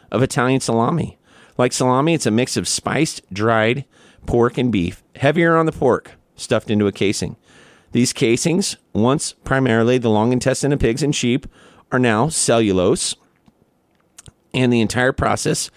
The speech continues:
from pig and cow to pepperoni is a lot like that used by the Native Americans to make pemmican. Pepperoni was first used on American pizza sometime between the First and Second World Wars.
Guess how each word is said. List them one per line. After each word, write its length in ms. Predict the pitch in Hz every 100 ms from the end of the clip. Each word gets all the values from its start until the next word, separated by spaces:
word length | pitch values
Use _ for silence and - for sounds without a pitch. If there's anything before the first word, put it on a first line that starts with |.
| - _
from 200 | - 107
pig 320 | 127 120 131 -
and 220 | 117 151
cow 320 | 131 110 117
to 80 | 113
pepperoni 640 | 120 - 123 98 95 127 - - -
is 100 | 135
a 60 | 135
lot 160 | 131
like 240 | 135 123 117
that 240 | 123 120
used 200 | 107 117
by 120 | 110
the 80 | 101
Native 260 | 104 110 117
Americans 540 | 113 98 95 117 117
to 100 | -
make 280 | 92 98 - _ _ -
pemmican. 460 | - 180 175 147 - - _ _ _ _ _ _ _ -
Pepperoni 500 | 123 123 135 139 147
was 140 | 113
first 320 | - 151 -
used 200 | 156 170
on 120 | 156 135
American 320 | 147 147 123
pizza 280 | 156 160 151
sometime 440 | 160 135 - 156
between 240 | 135 143
the 40 | 113
First 300 | - 160 -
and 80 | 123
Second 300 | 156 143 104
World 240 | 127 113
Wars. 500 | 92 120 170 190 -